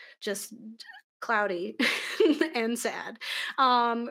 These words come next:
Rustbank is but a shell of its former self, and while at the school that hopes to fix her,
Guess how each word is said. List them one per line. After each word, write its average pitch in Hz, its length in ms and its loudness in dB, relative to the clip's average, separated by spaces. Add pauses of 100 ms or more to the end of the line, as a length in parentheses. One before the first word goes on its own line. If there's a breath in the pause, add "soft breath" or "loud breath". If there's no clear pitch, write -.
Rustbank 320 560 2
is 262 380 2
but 233 160 0
a 247 40 0
shell 226 360 0
of 220 180 -6
its 214 180 -8
former 202 400 -6
self, 202 400 -6
and 233 140 -4
while 320 220 4
at 339 160 2
the 302 80 -2
school 269 340 -2
that 247 160 -2
hopes 277 320 -6
to 247 80 -6
fix 370 320 -6
her, 220 400 -2